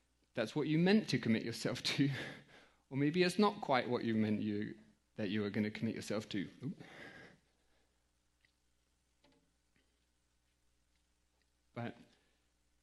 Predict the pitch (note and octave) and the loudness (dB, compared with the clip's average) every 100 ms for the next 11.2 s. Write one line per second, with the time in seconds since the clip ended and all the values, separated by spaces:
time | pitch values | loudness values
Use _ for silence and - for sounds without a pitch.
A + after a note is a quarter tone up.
0 | _ _ _ - C3+ D#3 D#3+ C#3+ E3+ D3 | _ _ _ -6 -4 0 2 4 4 4
1 | C#3 B2+ - B2 G#2 A#2 A#2 - G#2 - | 2 0 0 0 0 -4 -6 -6 -8 -8
2 | F2+ - - - - A#2+ A2 - C3 A2+ | -8 -8 -10 -14 -4 -2 0 0 0 0
3 | G#2+ - - - _ - C3 - C3 A#2+ | -2 -6 -12 -18 _ -8 -8 -2 0 2
4 | - B2+ F#2+ A#2+ - - - _ _ _ | 0 -2 -2 -4 -10 -14 -20 _ _ _
5 | _ _ _ _ _ A2 A2 G#2+ - - | _ _ _ _ _ -6 -2 0 -2 -8
6 | - _ _ _ _ _ - C3+ C#3 - | -20 _ _ _ _ _ 4 6 6 0
7 | - - - _ - - G3 A3 A3 G3 | -10 -16 -20 _ -6 6 8 8 8 8
8 | C3+ D#3 E3+ D#3 D3+ C#3 - D#3 E3+ F#3 | 8 4 4 2 2 -2 0 2 6 6
9 | - E3+ F#3 F3 F#3+ D3+ - A2 G#2+ - | 6 2 4 4 4 4 4 0 -2 -6
10 | - - - - C#3+ D3+ D3+ C#3 C#3+ A2+ | -16 -20 -20 -2 2 4 2 6 6 6
11 | A2 | 4